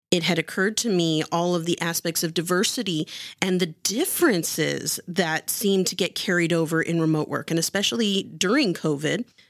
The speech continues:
which covid actually made it so that I got so much new research, 'cause a lot of the research for remote work has been done since the eighties, and not a lot has been updated since the early two thousands.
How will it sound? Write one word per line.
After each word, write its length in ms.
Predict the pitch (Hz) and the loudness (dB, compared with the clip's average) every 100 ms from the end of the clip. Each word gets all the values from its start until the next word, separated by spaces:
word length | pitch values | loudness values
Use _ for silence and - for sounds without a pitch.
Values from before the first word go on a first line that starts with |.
| - | 0
which 420 | 185 175 165 - | 2 2 0 -4
covid 320 | - 247 262 | 0 2 2
actually 320 | 233 208 - 185 | 2 0 2 2
made 200 | 185 185 | 4 2
it 140 | - | -2
so 160 | - 170 | -2 0
that 200 | 190 - - | -2 -4 -6
I 60 | |
got 220 | 185 165 - | -4 -2 -2
so 280 | - 202 | -2 0
much 260 | 208 208 - | 2 2 2
new 220 | 196 185 | 0 0
research, 580 | 170 202 - 160 - - | 2 2 0 -2 -2 -2
'cause 160 | - 175 | -2 0
a 60 | |
lot 280 | 180 175 190 | 2 2 0
of 120 | 240 | 0
the 80 | 247 | 0
research 480 | 208 202 - 202 - | 0 0 0 0 -2
for 340 | - 180 185 | 0 2 4
remote 320 | 196 190 180 | 4 4 4
work 260 | - 196 - - _ _ _ | 4 0 0 -10 _ _ _
has 260 | - 196 175 | 0 0 0
been 320 | - 170 165 | 2 4 4
done 380 | 165 170 185 208 | 2 2 4 4
since 420 | - - 190 170 | 2 4 4 4
the 260 | - 175 165 _ | 2 -2 -2 _
eighties, 680 | - 156 165 160 131 - - - | 0 4 4 4 0 -2 -2 2
and 380 | 185 170 170 165 | 4 6 4 6
not 320 | 185 180 175 | 6 6 4
a 40 | 208 | 2
lot 440 | 190 165 170 - | 0 2 0 0
has 240 | - 170 | 0 0
been 360 | 160 175 165 160 - _ _ - | 0 2 2 2 -2 _ _ -2
updated 580 | 277 - 220 170 180 | -2 2 2 4 2
since 400 | 170 - 170 160 | 0 2 2 2
the 160 | - 180 | -2 0
early 240 | 175 156 156 | 2 2 2
two 200 | - 165 | 0 -2
thousands. 800 | 202 262 427 - - - - | 0 2 2 2 -2 -4 -6